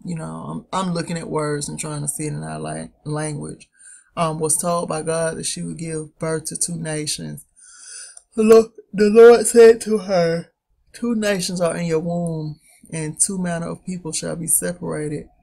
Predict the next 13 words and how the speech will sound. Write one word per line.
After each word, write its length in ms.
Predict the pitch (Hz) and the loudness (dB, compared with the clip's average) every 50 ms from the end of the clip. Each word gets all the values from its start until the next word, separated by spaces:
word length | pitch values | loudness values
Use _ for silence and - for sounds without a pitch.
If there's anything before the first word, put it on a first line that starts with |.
| _ _ _ _ _ _ _ | _ _ _ _ _ _ _
from 260 | - 170 160 160 170 | -6 -4 -4 -4 -2
thy 160 | 160 160 151 | -4 -4 -4
bowels.'" 460 | 170 160 156 156 156 170 170 160 - | -4 -4 -4 -4 -4 -6 -6 -6 -8
The 80 | - 156 | -8 -6
Bible 420 | 165 165 165 165 165 165 160 160 | -4 -2 -2 -2 -2 -4 -4 -4
story 320 | - - 175 170 165 170 180 | -4 -4 -4 -6 -6 -6 -6
tells 260 | 190 185 185 185 180 | -6 -6 -6 -4 -6
us 160 | 175 170 170 - | -6 -10 -10 -10
the 60 | 156 | -10
birth 300 | 143 160 156 156 156 165 | -8 -8 -8 -8 -10 -10
of 100 | 156 165 | -12 -10
these 400 | 160 156 156 156 151 - - - - - - _ _ - _ _ _ - | -10 -10 -10 -8 -8 -8 -8 -10 -12 -18 -20 _ _ -20 _ _ _ -8
twins 920 | - - - 208 214 214 196 180 165 160 175 180 180 190 - - - - | -8 -6 -4 -4 -4 -4 -4 -4 -4 -6 -6 -8 -8 -10 -12 -16 -18 -18